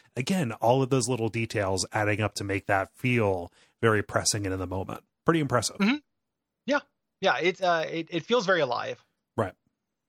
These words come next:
Speaker 2: You know, in a really, really good way.
Speaker 1: Mm-hmm.
Speaker 2: So.
Speaker 1: Yeah. Um, and also, uh, feels a lot, what also feels alive is the way they incorporate the sand into this. Sometimes it's
Speaker 2: Mm-hmm.
Speaker 1: pretty gimmicky, um, but I think that it works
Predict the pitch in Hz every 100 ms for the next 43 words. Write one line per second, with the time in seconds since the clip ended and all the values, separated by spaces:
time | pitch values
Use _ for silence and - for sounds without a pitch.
0 | _ 131 120 127 - 139 127 123 117 113
1 | 120 113 113 - _ _ 156 147 254 _
2 | _ _ - 113 117 147 107 _ _ _
3 | 123 127 123 120 131 - - 131 127 131
4 | 175 190 143 180 _ - 131 120 120 156
5 | 143 135 123 101 98 98 120 123 - 127
6 | 113 104 92 87 104 127 131 143 160 151
7 | 165 165 170 170 180 185 214 202 - 220
8 | 139 92 87 - - 107 110 104 - -
9 | - - - - 117 123 123 127 170 247
10 | 120 101 87 120 170 _ _ _ _ -
11 | 104 101 101 101 113 101 95 110 - 104
12 | 104 - 113 107 113 110